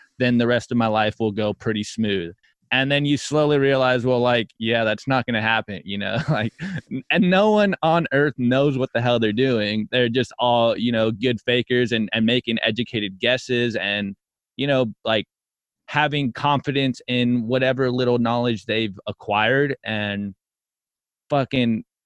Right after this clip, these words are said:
like, Bitcoin is that. I don't know, you know, like, to me personally, like, Bitcoin is more than just money. It's like a cultural change,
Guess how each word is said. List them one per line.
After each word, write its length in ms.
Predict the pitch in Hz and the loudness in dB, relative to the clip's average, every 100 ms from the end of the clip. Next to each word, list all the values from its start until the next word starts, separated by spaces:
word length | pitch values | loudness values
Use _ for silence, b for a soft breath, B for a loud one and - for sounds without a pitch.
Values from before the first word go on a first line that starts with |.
| _ _ _ _ 127 | _ _ _ _ -4
like, 220 | 135 110 | -2 0
Bitcoin 400 | 175 - 175 151 | -2 0 0 2
is 160 | 156 | 0
that. 240 | 117 95 - | 0 0 0
I 100 | 117 | 0
don't 140 | 139 | 0
know, 160 | 143 123 | 2 0
you 160 | 92 120 | 0 0
know, 160 | 131 | 2
like, 220 | 135 117 - | 2 -2 -4
to 120 | - 143 | -6 -2
me 180 | 165 | -2
personally, 460 | 156 147 147 151 139 | 0 -2 -2 -2 0
like, 160 | 123 104 | -2 0
Bitcoin 720 | 127 - 135 131 127 120 - _ _ _ _ | -2 -2 -2 0 0 -2 -4 _ _ _ _
is 160 | 127 117 | -2 0
more 240 | 127 143 | 2 2
than 140 | 143 131 | 0 -2
just 180 | 123 | -2
money. 400 | 107 107 117 127 | 0 0 0 0
It's 140 | 123 113 | -2 -4
like 100 | 107 | -6
a 80 | 92 | -8
cultural 480 | - 110 - 120 | -4 -4 -2 -4
change, 580 | 117 - 117 120 120 - | -2 -2 0 0 -4 -8